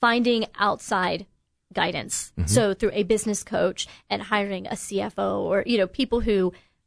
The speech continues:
Speaker 1: can give you that advice because they've been there, they've seen it before, they've walked people through those same issues. 'Cause small business owners all come through very similar growing pains.
Speaker 2: Sure.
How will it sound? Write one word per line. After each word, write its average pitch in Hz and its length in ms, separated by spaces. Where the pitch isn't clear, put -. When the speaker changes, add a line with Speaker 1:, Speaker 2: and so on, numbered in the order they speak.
Speaker 1:
can 208 300
give 202 280
you 196 420
that 214 120
advice 190 340
because - 200
they've 190 160
been 185 180
there, 180 260
they've 190 140
seen 196 220
it 180 60
before, 185 400
they've 190 240
walked 190 320
people 190 260
through 190 480
those 196 160
same 185 240
issues. 180 460
'Cause 254 180
small 285 220
business 214 320
owners 185 260
all 190 340
come 185 260
through 180 360
very 185 220
similar 180 520
growing 185 300
pains. - 380
Speaker 2:
Sure. 98 360